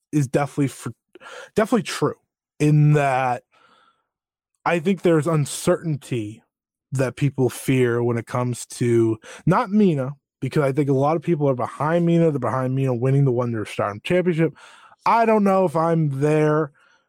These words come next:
as much because I do think that we have the options. We have a long list of options, right? And to me, she's not number one. A-, and she has the story that if she is the one that get-,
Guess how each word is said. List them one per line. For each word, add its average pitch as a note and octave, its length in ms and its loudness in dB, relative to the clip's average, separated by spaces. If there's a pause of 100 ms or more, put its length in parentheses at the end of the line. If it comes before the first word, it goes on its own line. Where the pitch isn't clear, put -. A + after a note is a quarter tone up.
as C#3 200 0
much D#3 380 0
because C#3 220 -4
I B2+ 100 0
do C3 200 0
think C#3 360 -4
that B2 160 -2
we B2 160 -6
have B2 340 -4
the B2 140 -10
options. B2+ 800 -2 (480)
We E3 160 2
have F#3+ 100 2
a E3+ 60 2
long C#3+ 440 -2
list A2+ 280 -8
of G2 60 -4
options, G2+ 460 -6
right? A#2 240 -2 (540)
And C#3 680 -2 (200)
to - 140 0
me, D#3+ 680 4 (180)
she's D3 400 2
not E3 280 0 (140)
number C#3+ 400 0
one. B2+ 320 0
A-, G3+ 400 0
and G#3 180 2
she A3+ 200 0
has B3+ 400 0
the A3+ 100 -6
story F3 500 2
that D3 140 2
if C#3 100 -4
she G3 340 0
is F#3+ 200 2
the E3+ 80 0
one E3 180 2
that D3 140 -2
get-, C#3 240 -2